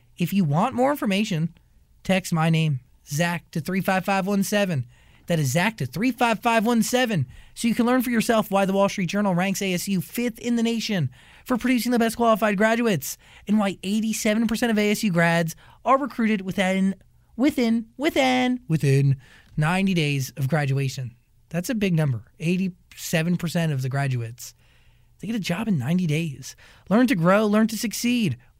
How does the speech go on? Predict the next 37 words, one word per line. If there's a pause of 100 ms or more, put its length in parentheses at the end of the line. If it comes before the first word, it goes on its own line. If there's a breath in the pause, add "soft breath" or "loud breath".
and
learn
to
thrive
at
Arizona
State
University. (320 soft breath)
To
learn
more
about
A
S (100)
U (120)
online
degrees,
text
Zach (320 soft breath)
to
three
five
five
one
seven. (400 soft breath)
That
is
Z
A
C
H
to
three (100)
five
five (140)
one
seven.